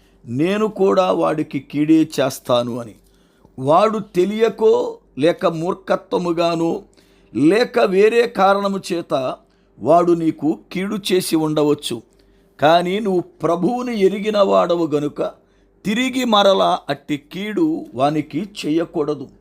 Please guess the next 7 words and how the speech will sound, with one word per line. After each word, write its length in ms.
లేఖనం 640
మాట్లాడుతుంది, 1040
"వాణ్ణి 500
ఒకవేళ 680
నీవు 300
గెలవాలి 840
అనంటే 640